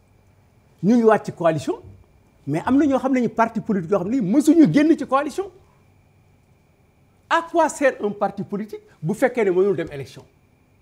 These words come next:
C'est cette question que nous devons poser, nous qui appartenons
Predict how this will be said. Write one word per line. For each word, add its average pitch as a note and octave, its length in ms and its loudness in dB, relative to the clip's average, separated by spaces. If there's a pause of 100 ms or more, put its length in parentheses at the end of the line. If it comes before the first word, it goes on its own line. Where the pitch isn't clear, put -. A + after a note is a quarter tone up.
(280)
C'est - 140 -14
cette G3 240 -8
question F4 340 2
que C#4 120 -2
nous A#3 160 0
devons F#3+ 320 2
poser, F#3+ 420 0 (220)
nous B3 300 6
qui - 200 -8
appartenons G3 520 -2